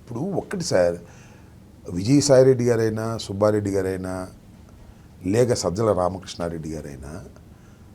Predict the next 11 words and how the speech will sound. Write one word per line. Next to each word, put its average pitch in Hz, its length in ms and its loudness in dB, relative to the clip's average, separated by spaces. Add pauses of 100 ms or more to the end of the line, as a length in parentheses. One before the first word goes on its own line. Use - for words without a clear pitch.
జగన్మోహన్ 151 680 0
రెడ్డి 123 200 -2
గారిని 113 360 -2
ప్రభావితం 120 720 0
చేయగలిగినంత 110 920 -4
నాయకులేం 104 460 -6
కాదు. 87 260 -8 (800)
సలహాలు 104 320 -2
ఇవ్వగలుగుతారు, 107 640 -2 (680)
ఆయన 160 180 8
పాటిస్తేనే 175 760 6